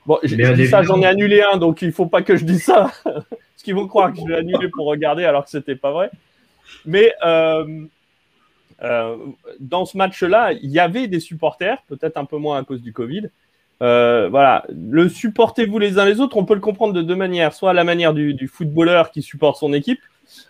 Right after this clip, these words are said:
Speaker 1: euh, soit à la manière du gars qui, euh, pff, bon, voilà, je supporte, euh, je, je subis. Euh, et, et moi, je le verrais, euh, en tout cas dans, dans, dans ce texte-là, euh, avec ce qui vient juste après,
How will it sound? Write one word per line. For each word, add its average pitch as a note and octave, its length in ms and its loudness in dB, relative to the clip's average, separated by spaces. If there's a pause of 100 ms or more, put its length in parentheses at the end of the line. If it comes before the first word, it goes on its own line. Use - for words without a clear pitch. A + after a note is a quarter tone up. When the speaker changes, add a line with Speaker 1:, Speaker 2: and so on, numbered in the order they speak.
(160)
Speaker 1:
euh, C3+ 240 2
soit G3+ 220 2
à F3 120 8
la D#3 100 6
manière F3+ 360 2
du F3 100 -4
gars G3 160 0
qui, E3+ 300 -2
euh, B2+ 160 2
pff, - 160 -16 (280)
bon, A#2+ 280 -8
voilà, A#2+ 380 -4
je - 60 -20
supporte, C#3 460 -8
euh, G#2+ 400 -2 (580)
je, A#2+ 160 -20
je B2 140 -4
subis. F#3+ 800 -4 (420)
Euh, A#2 420 0
et, D3 200 -2 (260)
et - 80 -20
moi, F3+ 200 0
je A3 120 -2
le G3 60 4
verrais, F#3+ 360 2
euh, B2+ 340 0
en D3+ 140 -4
tout - 80 -14
cas F#3 120 -6
dans, D3 300 -2
dans, C3 220 -6
dans C3 160 -6
ce - 80 -14
texte-là, D#3 760 2
euh, - 40 -2
avec D#3+ 420 0
ce - 160 -20
qui C#3 160 -12
vient C#3+ 320 0
juste D3+ 280 -6
après, F3+ 400 -4